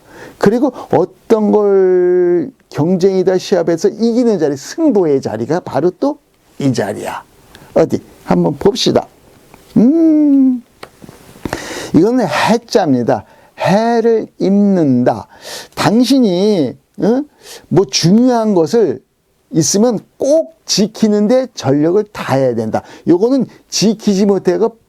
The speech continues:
뺏기기 때문에 내가 손해를 입는다는 얘기거든. 꼭 명심하셔야 되겠다. 자, 이렇게 해서 사방팔방의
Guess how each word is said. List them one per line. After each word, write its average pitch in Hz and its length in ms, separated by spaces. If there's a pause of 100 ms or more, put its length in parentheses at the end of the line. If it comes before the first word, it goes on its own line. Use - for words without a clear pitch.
뺏기기 220 680
때문에 165 320
내가 151 180
손해를 175 520
입는다는 175 760
얘기거든. 110 560 (800)
꼭 120 160
명심하셔야 151 760
되겠다. 117 500 (400)
자, 139 180 (180)
이렇게 240 420
해서 233 180
사방팔방의 156 1120